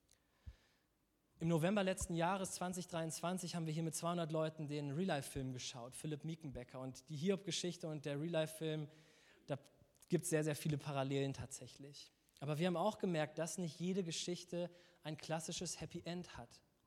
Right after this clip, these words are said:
Also das Versprechen, dass Gott dich und mich aus allem raushält und jedes Gebet in einem Happy End endet, das kann ich dir heute Morgen nicht geben.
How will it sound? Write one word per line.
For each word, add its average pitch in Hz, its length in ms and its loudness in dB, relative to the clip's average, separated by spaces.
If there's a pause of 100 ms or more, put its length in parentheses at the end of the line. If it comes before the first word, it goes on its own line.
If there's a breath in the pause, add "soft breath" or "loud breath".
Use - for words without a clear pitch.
(920)
Also 165 220 2
das 156 160 2
Versprechen, 175 580 0
dass 147 220 -2
Gott 170 280 -2
dich 202 240 0
und 165 140 2
mich 185 220 2
aus 147 120 0
allem 170 320 0
raushält 147 640 -2
und 139 160 -4
jedes 170 320 2
Gebet 151 560 2 (440 loud breath)
in 151 100 0
einem 151 180 4
Happy 160 360 -2
End 175 340 0
endet, 147 500 -2 (880 soft breath)
das 139 160 -2
kann 170 160 -2
ich 160 80 -2
dir 160 120 -2
heute 151 260 -2
Morgen 143 260 2
nicht 139 220 -8
geben. 127 460 -8